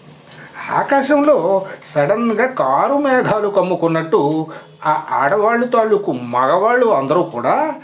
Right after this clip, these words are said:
బిల్ల బిల్ల బిల్లమంటూ వాళ్ళ పనులు మానుకొని వర్షాకాలంలో కప్పలలాగా వచ్చేసి వాళ్ళ వాళ్ళ పెళ్ళాల వెనకాతల వాళ్ళ భుజం మీద చెయ్యి వేసి మరీ నిలబడ్డారు.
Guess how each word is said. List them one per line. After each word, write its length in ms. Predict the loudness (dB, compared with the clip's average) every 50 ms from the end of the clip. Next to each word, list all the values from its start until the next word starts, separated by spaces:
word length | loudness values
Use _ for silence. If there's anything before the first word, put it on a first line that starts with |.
| -18 -20 -20 -20 -20 -6 -2 0
బిల్ల 200 | 2 2 2 0
బిల్ల 320 | 0 0 0 0 2 0
బిల్లమంటూ 800 | 0 0 0 0 2 2 0 -2 -2 -2 0 0 0 0 -2 -6 -12 -10 -6 -2
వాళ్ళ 160 | 0 0 0
పనులు 480 | -2 -4 -4 -2 0 2 2 2 2
మానుకొని 760 | 2 0 0 0 0 0 0 0 0 0 2 0 0 -2 -2 -6 -12 -16 -14
వర్షాకాలంలో 1000 | -10 -4 -2 0 0 0 -2 -2 0 0 0 2 0 0 0 0 0 0 0 -2 -2
కప్పలలాగా 1200 | -2 -4 -6 -6 -8 -4 -2 0 0 2 2 0 0 0 0 0 0 0 0 -2 -2 -4 -8 -12 -18 -20 -14 -12
వచ్చేసి 680 | -12 -12 -4 -2 0 0 0 0 2 2 2 2 2 -2 -8 -14 -20 -18 -14 -6
వాళ్ళ 420 | -2 0 2 2 2 2 0 0
వాళ్ళ 340 | 0 2 0 0 0 0 -2
పెళ్ళాల 800 | -4 -8 -10 -8 -4 -2 -2 0 2 2 2 2 2 0 -2 -4
వెనకాతల 920 | -6 -4 -2 -2 -2 -2 0 0 0 0 0 0 0 0 0 0 -2 -4 -6 -8 -12 -20 -20 -20 -20 _ _ _ _ _ _ _ _ _ _ _ _ _ _ -20 -20 _ _ _ _ _ _ _ _ _ _ _ _ _ _ _ _ _ -12 -8 -4
వాళ్ళ 360 | -2 0 0 2 2 2 0 -2
భుజం 520 | -2 -4 -6 -6 -2 0 0 2 2 2
మీద 160 | 0 0 0
చెయ్యి 420 | 0 -2 -2 -2 -2 0 0 2 2
వేసి 340 | 2 2 2 0 0 0
మరీ 320 | 0 0 0 2 2 2 2
నిలబడ్డారు. 520 | 2 0 0 0 -2 -4 -4 -6 -10 -10